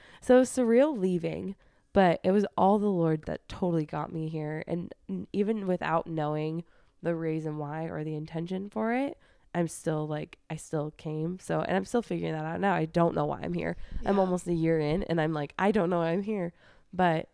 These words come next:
Speaker 1: I do know that the Lord's hand has been on this whole entire move. So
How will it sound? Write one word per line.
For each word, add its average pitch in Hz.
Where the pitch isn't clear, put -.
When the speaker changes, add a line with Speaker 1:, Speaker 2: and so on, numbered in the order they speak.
Speaker 1:
I 185
do 165
know 156
that 160
the 160
Lord's 160
hand 156
has 151
been 160
on 147
this 160
whole 160
entire -
move. -
So 160